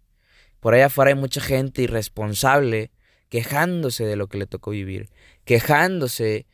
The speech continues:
de tal circunstancia, quejándose y no se dan cuenta que eso se lo programaron en su software, a lo mejor cuando eran pequeños. Y aquí voy a entrar a otro tema. ¿Cuáles son tus archivos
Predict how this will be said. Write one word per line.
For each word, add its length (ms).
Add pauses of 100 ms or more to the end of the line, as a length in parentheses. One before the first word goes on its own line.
(340)
de 880
tal 180
circunstancia, 800
quejándose 840 (2500)
y 80
no 120
se 120
dan 220
cuenta 540 (1300)
que 200
eso 180
se 100
lo 120
programaron 640
en 60
su 120
software, 320
a 20
lo 80
mejor 160
cuando 220
eran 180
pequeños. 480
Y 60
aquí 120
voy 100
a 20
entrar 180
a 40
otro 200
tema. 340 (380)
¿Cuáles 300
son 180
tus 240
archivos 880